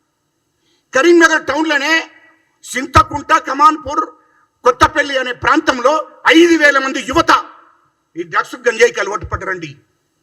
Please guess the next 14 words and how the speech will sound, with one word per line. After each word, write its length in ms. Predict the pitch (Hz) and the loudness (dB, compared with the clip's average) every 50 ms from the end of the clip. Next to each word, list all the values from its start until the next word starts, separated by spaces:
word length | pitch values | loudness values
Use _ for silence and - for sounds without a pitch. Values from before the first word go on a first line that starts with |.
| _ _ _ _ _ _ _ _ _ _ _ _ _ _ _ _ _ _ _ _ _ _ _ _ _ _ _ _ - | _ _ _ _ _ _ _ _ _ _ _ _ _ _ _ _ _ _ _ _ _ _ _ _ _ _ _ _ -2
మీకు 180 | - 269 - 254 | -2 0 2 2
ఉదాహరణ 320 | 247 285 311 349 349 349 330 302 | 2 4 4 4 4 2 0 0
చెప్తున్నా, 360 | 269 - - - - - 170 - - _ _ _ _ _ - | -2 -4 -4 -6 -6 -6 -8 -12 -12 _ _ _ _ _ -6
ఆదిలాబాద్ 480 | - 214 254 320 339 330 320 311 294 - - | -6 -2 -2 0 2 2 2 0 -2 -4 -4
జిల్లాలో, 360 | - 311 269 285 269 - - - _ _ _ _ _ _ _ _ _ _ _ _ _ _ _ _ _ _ _ _ _ _ _ - | -2 0 0 0 0 -4 -8 -14 _ _ _ _ _ _ _ _ _ _ _ _ _ _ _ _ _ _ _ _ _ _ _ -4
ఆదిలాబాద్ 440 | - 220 254 285 311 311 311 311 302 285 - - | -2 0 0 2 2 4 2 2 0 -2 -10 -8
హెడ్ 140 | 214 - 302 - | -6 -6 -2 0
క్వార్టర్‌లో 400 | 330 349 339 302 277 254 226 233 - _ _ _ _ _ _ _ - | 2 2 2 2 -2 -4 -6 -14 -16 _ _ _ _ _ _ _ -18
ఒక 140 | - 190 - 208 214 233 | -16 -10 -4 -4 -4 -4
ఐదు 140 | 247 240 233 | -2 -4 -2
వేల 200 | - 214 208 208 | -2 0 -2 -2
మందికి 260 | 208 226 - - - | -4 -6 -6 -4 -4
అలవాటు 260 | 196 202 202 196 180 | -4 -2 -2 -4 -4
చేసిందండి. 500 | 185 170 - 185 170 156 151 143 131 120 | -6 -10 -12 -12 -12 -12 -12 -12 -14 -16